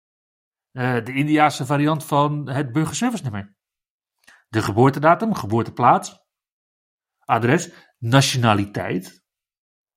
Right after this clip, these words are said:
En natuurlijk de vliegdata, stoelnummers en nog veel meer. En ja, weet je, dat, dat klinkt wel als, als we gaan kijken in het kader van A V G,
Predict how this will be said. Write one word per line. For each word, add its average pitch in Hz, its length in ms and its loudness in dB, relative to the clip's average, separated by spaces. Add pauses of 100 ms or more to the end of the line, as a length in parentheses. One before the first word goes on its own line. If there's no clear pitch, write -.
(460)
En 196 120 2
natuurlijk 175 300 4
de 127 80 -6
vliegdata, 147 640 2
stoelnummers 131 680 0
en 131 560 -4
nog 131 420 -2
veel 113 520 2
meer. 123 400 -2 (520)
En 175 440 -2 (120)
ja, 214 240 4
weet 190 140 2
je, 190 80 0
dat, 165 220 0
dat 175 140 2
klinkt 208 300 -4
wel 180 280 4
als, 160 580 4 (140)
als 156 160 -2
we 170 80 0
gaan 170 140 2
kijken 208 320 2
in 165 80 2
het 160 120 -4
kader 170 440 2
van 143 440 2
A 143 180 4
V 135 200 0
G, 139 380 0